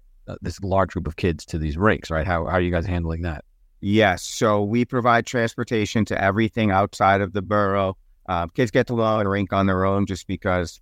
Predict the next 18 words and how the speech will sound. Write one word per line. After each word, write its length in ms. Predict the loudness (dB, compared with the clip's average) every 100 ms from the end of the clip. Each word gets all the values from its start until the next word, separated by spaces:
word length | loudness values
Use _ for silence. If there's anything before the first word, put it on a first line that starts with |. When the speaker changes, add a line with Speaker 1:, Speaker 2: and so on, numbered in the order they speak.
| -8
Speaker 2:
it 120 | -2
would 180 | -2 -2 -8 -2
probably 320 | 4 4 2
take 220 | 0 0
longer 340 | 4 4 4 2
to 140 | 0
bus 300 | 0 0 0
kids 280 | -2 -2 2
down 220 | 0 2
Fifth 180 | -2 0
Avenue, 480 | 2 2 2 0 -2 _ _ -4
Speaker 1:
Right. 160 | 0
Speaker 2:
um, 220 | 2 2 0
in 120 | -2
the 100 | -2
subway. 520 | 2 2 2 2 2
But 300 | 2 0 0
we 160 | -2